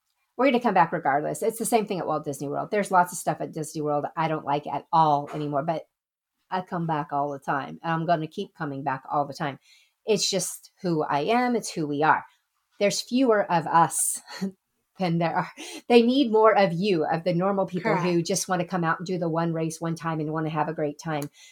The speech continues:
Speaker 1: So please, like, make sure that you email, that you, um, let your displeasure know in very specific terms, like, what you are looking for or what you think that they could do to improve. Um, because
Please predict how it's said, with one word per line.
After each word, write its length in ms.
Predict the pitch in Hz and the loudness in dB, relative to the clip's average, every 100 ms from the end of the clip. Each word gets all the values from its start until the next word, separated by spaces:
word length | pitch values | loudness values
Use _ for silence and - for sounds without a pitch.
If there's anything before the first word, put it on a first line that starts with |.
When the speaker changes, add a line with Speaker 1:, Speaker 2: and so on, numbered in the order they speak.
| _ | _
Speaker 1:
So 160 | - 208 | -4 -2
please, 420 | - 202 202 202 | 0 0 0 0
like, 220 | 170 165 - | -2 -2 -6
make 260 | 180 170 | -8 -6
sure 240 | - 175 165 | -4 -2 -2
that 200 | 156 - | -2 -4
you 160 | 165 180 | -6 -4
email, 520 | 202 180 165 143 139 | -4 -2 0 -2 -2
that 240 | 156 - 165 | -4 -6 -4
you, 300 | 156 151 147 | -2 0 -2
um, 260 | 151 147 147 | -2 -2 -4
let 360 | 180 170 160 - | -4 -4 -4 -6
your 280 | 165 160 156 | -4 -4 -6
displeasure 600 | 165 - - 185 185 185 | -6 -4 0 0 0 -2
know 560 | 220 185 156 151 156 - _ _ | 2 4 6 4 2 -4 _ _
in 140 | 214 208 | -2 4
very 200 | 226 233 | 6 6
specific 420 | 233 233 - 226 | 2 -4 -6 -6
terms, 380 | - 339 214 175 | -4 -2 -2 2
like, 200 | 180 165 | 0 2
what 220 | 175 170 | -2 -2
you 120 | 185 | -2
are 80 | 185 | -2
looking 300 | 180 196 185 | -2 -6 -6
for 200 | 165 160 156 | -4 0 0
or 80 | |
what 240 | 156 170 185 | 0 -2 -2
you 120 | 175 | -8
think 240 | - 165 - | -6 -8 -6
that 140 | 160 | -6
they 100 | 156 | -6
could 180 | - 170 | -4 -6
do 300 | 165 156 151 | -4 -4 -4
to 140 | - 151 | -6 -6
improve. 480 | 147 - 170 156 147 _ - _ _ | -6 -2 0 0 -4 _ -20 _ _
Um, 300 | 175 175 156 - - | 0 0 -2 -8 -12
because 380 | 185 202 175 | -2 -2 -2